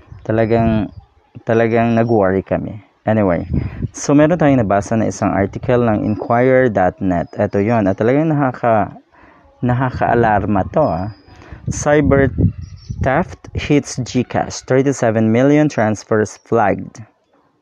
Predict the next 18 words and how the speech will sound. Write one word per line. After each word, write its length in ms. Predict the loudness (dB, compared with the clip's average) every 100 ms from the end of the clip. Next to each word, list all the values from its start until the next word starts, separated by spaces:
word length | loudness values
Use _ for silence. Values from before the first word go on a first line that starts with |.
| _ _ _ -4
Kaduda-duda 800 | 0 0 0 -2 -4 -2 -4 -4 -10
na 240 | -6 -4 -4
mga 240 | -4 -6
transfer. 600 | -4 -6 -6 -8 -10 -10 _ _ -20 -20 _ -2
Anyway, 420 | 0 0 -2 -4 -12 -8
criminals 580 | -2 0 2 0 0 0
or 180 | 0 2
cyber 400 | 0 2 0 -2
criminals 540 | 2 2 4 0 -2
hacked 400 | -4 -4 -4 -8 -4
into 240 | -2 0
the 160 | 0 0
accounts 460 | 0 -4 -4 -4 -6
of 180 | -8
several 480 | -4 -2 0 2 0
users 420 | 0 0 0 0
of 100 | -2 -4
GCash. 720 | -6 -6 -4 -4 -4 -10